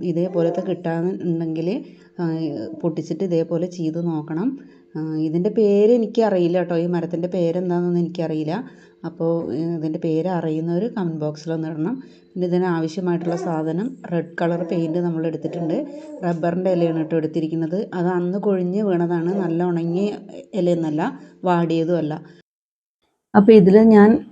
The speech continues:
റെഡ് കളറാണ് കേട്ടോ അടിക്കുന്നത്. നിങ്ങൾക്ക് ഏതാ ഇഷ്ടമുള്ള കളർ വെച്ച് കൊടുക്കാം കേട്ടോ. ഞാനിപ്പോൾ റെഡ്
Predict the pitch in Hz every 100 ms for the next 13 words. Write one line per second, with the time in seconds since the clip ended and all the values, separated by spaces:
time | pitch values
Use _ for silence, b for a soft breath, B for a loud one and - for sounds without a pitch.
0 | 196 185 165 - 196 196 208 196 175 185
1 | 165 160 175 180 226 262 180 175 175 190
2 | 185 202 202 190 196 196 180 175 175 185
3 | 165 151 151 147 151 - _ _ _ _
4 | _ - 175 170 196 202 185 156